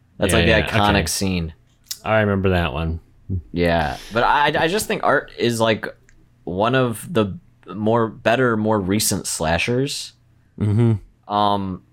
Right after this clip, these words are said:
Speaker 1: and I think he's just, uh, more original than I think a lot. Where I, I like the idea that he's, like, a mime and, like, he doesn't talk. So, like,
Speaker 2: Mm,
Speaker 1: when he
Speaker 2: yeah.
Speaker 1: gets hit, he doesn't, like, make noises.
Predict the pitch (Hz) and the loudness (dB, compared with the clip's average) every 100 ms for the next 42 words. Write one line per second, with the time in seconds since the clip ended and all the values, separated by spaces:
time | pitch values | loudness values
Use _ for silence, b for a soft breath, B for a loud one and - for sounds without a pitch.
0 | _ b b b b _ _ 110 117 117 | _ b b b b _ _ 0 0 0
1 | 139 139 156 127 131 123 - - _ - | -2 0 0 0 0 0 -4 -14 _ -20
2 | 73 92 101 95 85 95 107 104 90 85 | -6 -2 2 0 0 0 2 2 0 -2
3 | 98 110 120 - - - - _ _ 98 | 0 0 0 -6 -20 -20 -20 _ _ -2
4 | 95 95 90 101 87 80 78 78 - _ | 0 2 0 0 0 2 2 0 -4 _
5 | _ _ _ 87 92 92 92 90 87 85 | _ _ _ -4 2 2 4 2 0 -2
6 | - - 117 123 123 123 131 147 135 104 | -4 -4 0 2 2 0 0 0 0 0
7 | 113 110 110 107 104 - 92 90 85 87 | 0 0 0 0 0 0 0 2 2 2
8 | 98 127 143 _ 92 92 90 - 101 95 | 0 -2 -8 _ -2 0 0 0 0 0
9 | 95 92 - - 85 101 - - _ _ | 0 -6 -6 -2 0 -2 -6 -20 _ _
10 | _ _ _ _ - 131 113 101 110 117 | _ _ _ _ 0 2 4 4 2 2
11 | 120 107 98 110 123 - 120 113 120 113 | 2 2 2 0 -2 -4 0 0 2 0
12 | 92 104 107 104 85 82 87 98 117 131 | 0 -2 -2 -2 0 0 2 0 -2 -4
13 | - | -12